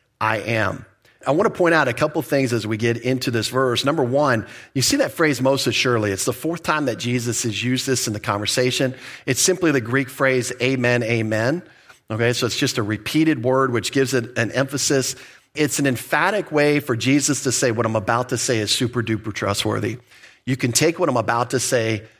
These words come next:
to the bank," is kind of the idea. And so he's about to tell them something important. "Most assuredly, listen up emphatically. I'm about to tell you something that you need to know." And he says, "Before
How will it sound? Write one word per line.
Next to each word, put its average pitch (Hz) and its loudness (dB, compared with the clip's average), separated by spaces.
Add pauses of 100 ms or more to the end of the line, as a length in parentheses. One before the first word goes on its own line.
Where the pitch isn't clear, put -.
(140)
to 123 -2
the 104 -2
bank," 90 -6
is 117 -2
kind 120 2
of 110 0 (280)
the 123 2
idea. 110 2 (220)
And 135 0
so 185 4
he's 160 4
about 165 2
to 202 -2
tell 185 2
them 175 2
something 180 0
important. 139 -2 (320)
"Most 165 2
assuredly, 175 4
listen 165 4
up 175 2
emphatically. 160 2
I'm 131 2
about 143 0
to 180 0
tell 170 2
you 156 4
something 151 0
that 117 2
you 127 0
need 143 2
to 190 2
know." 113 2 (520)
And 135 2
he 147 4
says, 143 2
"Before 165 2